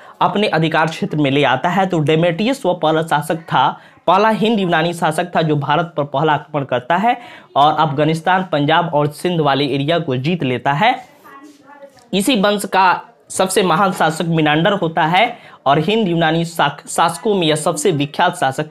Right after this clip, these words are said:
था। इसकी राजधानी जो थी वो साकल थी, आज के पंजाब के स-,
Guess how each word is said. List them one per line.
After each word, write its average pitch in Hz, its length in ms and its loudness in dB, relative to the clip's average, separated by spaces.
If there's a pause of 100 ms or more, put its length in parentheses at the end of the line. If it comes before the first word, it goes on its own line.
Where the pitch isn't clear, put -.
था। 196 60 0
इसकी 165 360 -4
राजधानी 151 460 0
जो 147 180 -2
थी 151 160 -10
वो 143 140 -2
साकल 156 420 -2
थी, 190 200 -4
आज 156 300 0
के 160 120 -4
पंजाब 151 540 -2
के 147 80 -2
स-, - 240 -8